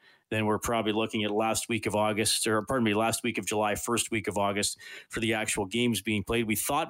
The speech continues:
something might come out today. Nothing has been announced, so that's an ongoing story. The, uh, the N H L, a lot of the local governments want the players to be deemed, uh, necessary workers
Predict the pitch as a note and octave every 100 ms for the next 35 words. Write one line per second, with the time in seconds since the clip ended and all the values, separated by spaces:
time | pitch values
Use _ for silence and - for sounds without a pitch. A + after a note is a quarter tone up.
0 | C#3 - D#3+ D#3+ D3+ C#3+ C#3+ C3 C#3+ C#3+
1 | C#3 - B2+ C3 C#3 A#2+ C#3 C#3+ A#2+ A#2+
2 | G#2+ B2 A#2+ A#2 - G#2 A2+ C#3+ D3+ -
3 | - A2+ G#2 - - - _ A#2+ C3+ B2+
4 | B2 A#2+ A2+ A#2 A2+ - - C3+ C3+ C3
5 | A2 A2 G#2+ G#2 G#2 G2+ A2+ B2 C3 A#2
6 | - C3 B2+ A#2+ A#2 A#2 A2 A#2+ A2+ G#2
7 | G2 C3+ C3 B2+ A#2+ - - - - -
8 | A#2 B2 B2 - A#2+ - C#3 C#3 C3 B2
9 | - A#2 A#2 A2+ G2+ B2 B2 A#2 A2+ A2+
10 | G#2+ G#2+ G#2+ B2+ - A#2 - A2+ G#2+ A#2
11 | F#3+ F#3+ D#3 D3 -